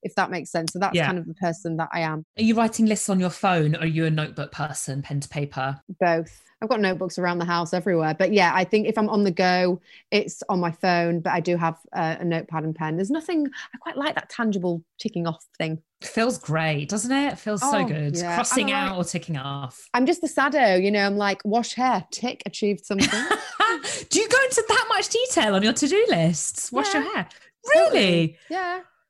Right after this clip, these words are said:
Speaker 2: Uh,
Speaker 1: Yeah, I
Speaker 2: so
Speaker 1: love a to-do list. I have a list about, I have to-do lists about to-do lists.
Speaker 2: <laughs>
Speaker 1: I know,
Speaker 2: Oh,
Speaker 1: I say I'm
Speaker 2: that's
Speaker 1: not
Speaker 2: good.
Speaker 1: organised, but then I, the thing is with the supper clubs and things like that, I have to be very, very, very methodical, especially when,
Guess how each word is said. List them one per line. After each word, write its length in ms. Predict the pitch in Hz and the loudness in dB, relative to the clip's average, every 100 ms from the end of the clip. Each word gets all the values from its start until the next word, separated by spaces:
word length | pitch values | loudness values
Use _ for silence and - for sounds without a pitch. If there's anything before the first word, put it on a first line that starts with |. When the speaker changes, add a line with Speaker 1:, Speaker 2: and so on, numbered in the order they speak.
| _ _ _ 440 | _ _ _ -20
Speaker 2:
Uh, 80 | - | -4
Speaker 1:
Yeah, 140 | 240 311 | 0 2
I 60 | 226 | 2
Speaker 2:
so 120 | 226 | 2
Speaker 1:
love 80 | 330 | 0
a 40 | - | -2
to-do 220 | 220 196 | -2 0
list. 280 | 165 160 - | -2 -4 -2
I 60 | |
have 120 | 269 320 | -2 0
a 60 | |
list 240 | 330 330 262 | -2 -4 -4
about, 320 | 233 214 - | 0 0 -2
I 40 | 214 | -4
have 160 | 262 - | -6 -6
to-do 260 | 226 269 | -6 -4
lists 220 | 269 214 196 | -2 -4 -2
about 320 | 196 180 - _ - | -2 -2 -6 _ -8
to-do 240 | 185 220 | -2 0
lists. 640 | 220 147 147 - - - - | 0 -4 -8 -20 -20 -20 -10
Speaker 2:
<laughs> 60 | - - 587 622 679 539 - - - - 554 - - _ - 807 831 784 - 622 - | 0 0 2 0 0 -6 -12 -16 -18 -20 -20 -20 -20 _ -4 0 0 -2 -8 -6 2
Speaker 1:
I 60 | |
know, 120 | 294 381 | 6 6
Speaker 2:
Oh, 40 | |
Speaker 1:
I 60 | 294 247 | 6 4
say 60 | |
I'm 60 | 302 | 2
Speaker 2:
that's 100 | 370 | 2
Speaker 1:
not 100 | 170 | 2
Speaker 2:
good. 80 | 320 | 2
Speaker 1:
organised, 460 | 381 349 233 208 | 2 0 0 0
but 120 | 185 220 | 0 0
then 100 | 277 | 2
I, 140 | 277 - - | 0 -2 -6
the 60 | |
thing 160 | 233 311 | 2 2
is 100 | 320 | 2
with 80 | 285 | 0
the 60 | 247 | 0
supper 280 | - 277 | 0 0
clubs 280 | - 214 180 | 0 -4 -2
and 120 | 202 | -2
things 160 | 220 202 | -2 -2
like 140 | 170 | -2
that, 180 | 208 185 | 0 0
I 60 | 180 | -2
have 200 | 185 - | -6 -8
to 60 | 175 | -4
be 140 | 190 160 | -4 -2
very, 320 | 180 175 175 170 | -2 0 -2 -2
very, 420 | 170 160 165 160 _ _ _ 185 | -4 -4 -4 -6 _ _ _ 2
very 240 | 165 160 | 2 2
methodical, 580 | 160 160 156 156 - 160 | -4 -6 -6 -6 -6 -6
especially 440 | 160 180 160 180 | -4 -6 -4 -4
when, 300 | 170 165 165 | -2 -2 -4